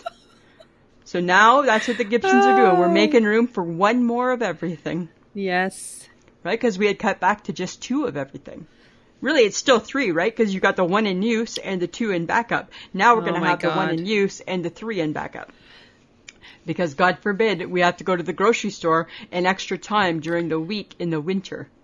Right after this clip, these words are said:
Speaker 2: Hilda
Speaker 1: We don't
Speaker 2: has
Speaker 1: have to
Speaker 2: taught
Speaker 1: do it now.
Speaker 2: I know, but Hilda has taught him well.
Speaker 1: Oh,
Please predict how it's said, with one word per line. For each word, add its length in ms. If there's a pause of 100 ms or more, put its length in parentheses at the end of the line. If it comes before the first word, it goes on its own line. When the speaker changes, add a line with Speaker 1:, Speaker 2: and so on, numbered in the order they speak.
(140)
Speaker 2:
Hilda 280
Speaker 1:
We 20
don't 60
Speaker 2:
has 80
Speaker 1:
have 100
to 80
Speaker 2:
taught 160
Speaker 1:
do 60
it 60
now. 360 (260)
Speaker 2:
I 140
know, 160
but 160
Hilda 320
has 160
taught 240
him 160
well. 360 (400)
Speaker 1:
Oh, 220